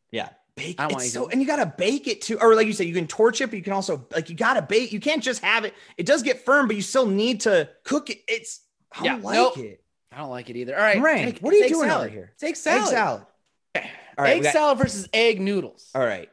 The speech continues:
Speaker 1: Here's the thing. I think we both love egg salad. I think
Speaker 2: Yeah.
Speaker 1: we do.
Speaker 2: Yeah.
Speaker 1: It sounds like where we're at in our lives. We love egg salad. It seems like it might, it seems like it might go the distance. Cody, let's talk about what that means about us then, huh?
Speaker 2: Yeah.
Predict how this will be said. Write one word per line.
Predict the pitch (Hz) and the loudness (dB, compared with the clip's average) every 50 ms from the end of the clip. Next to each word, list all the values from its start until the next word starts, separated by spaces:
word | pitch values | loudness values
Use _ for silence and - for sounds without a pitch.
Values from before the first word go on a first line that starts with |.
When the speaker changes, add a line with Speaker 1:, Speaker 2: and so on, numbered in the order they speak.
| _ _ | _ _
Speaker 1:
Here's | _ - - 208 214 208 165 | _ -4 0 2 2 2 0
the | 175 | -4
thing. | 175 - - - - - - _ _ _ - | -10 -12 -14 -18 -18 -20 -20 _ _ _ -8
I | 147 | -2
think | 151 226 262 269 | 0 0 0 0
we | 269 | 2
both | 190 196 202 196 190 175 | 4 4 4 4 4 2
love | 170 160 143 135 | 2 2 2 2
egg | 131 123 120 | -2 -2 -4
salad. | - - 98 92 - - - _ _ _ _ _ _ - | -8 -10 -10 -12 -14 -20 -20 _ _ _ _ _ _ -4
I | 143 170 | 0 2
think | 202 214 196 | 2 2 2
Speaker 2:
Yeah. | 220 | 0
Speaker 1:
we | 214 | -2
do. | 160 139 117 - - _ _ _ _ | -2 -2 -4 -6 -10 _ _ _ _
Speaker 2:
Yeah. | 165 190 240 - - - | -12 -12 -12 -14 -16 -16
Speaker 1:
It | 165 | -8
sounds | - - 202 208 208 202 | -4 -2 0 0 0 0
like | 220 208 | 0 0
where | 185 202 202 196 | 0 2 2 2
we're | 190 | 2
at | 185 185 180 | 2 0 0
in | 175 | -2
our | 175 175 | -4 -4
lives. | 170 160 160 156 151 147 - _ | -4 -4 -4 -4 -6 -8 -12 _
We | 139 147 175 185 175 | -10 -8 -8 -6 -4
love | 160 156 151 151 139 | -2 -2 -2 -2 -2
egg | 143 139 131 135 | -4 -6 -6 -8
salad. | - - 113 113 113 117 117 113 113 _ _ _ _ _ _ | -12 -12 -10 -10 -8 -10 -10 -12 -14 _ _ _ _ _ _
It | _ - - | _ -16 -12
seems | - - 185 180 180 180 156 | -8 -6 -4 -4 -2 -2 0
like | 170 160 156 156 160 | 0 0 0 0 -4
it | 143 | -4
might, | 139 143 139 139 135 131 - | -2 -2 -2 -2 -2 -4 -2
it | - 147 139 - | -2 -2 -2 -2
seems | - 170 170 170 160 | -4 -4 -2 -2 -2
like | 160 156 147 | -2 -2 -2
it | 165 151 | -4 -6
might | 139 139 135 123 113 | -4 -4 -6 -6 -6
go | 127 117 | -8 -8
the | 110 107 | -8 -10
distance. | 98 98 92 - - - 98 95 _ _ - | -12 -14 -14 -16 -16 -20 -20 -20 _ _ -4
Cody, | - 202 196 190 190 190 185 185 - _ - | 0 2 2 4 2 0 -2 -4 -10 _ -2
let's | 170 226 262 247 - | 0 0 0 0 -2
talk | - 226 226 226 226 214 | -4 -2 -2 -2 -2 -2
about | 202 208 190 147 143 | 0 0 0 0 -2
what | 147 170 175 170 - | -2 -2 -2 -2 -2
that | 170 165 151 | -2 -2 -2
means | 151 147 147 143 139 | -4 -6 -6 -6 -6
about | 139 131 123 123 120 107 | -6 -4 -4 -4 -4 -4
us | 87 80 - | -6 -10 -12
then, | - 87 85 85 | -16 -16 -16 -10
huh? | 92 139 160 170 180 170 - _ _ _ | -6 -2 -2 -2 -2 -4 -8 _ _ _
Speaker 2:
Yeah. | 131 131 | -12 -12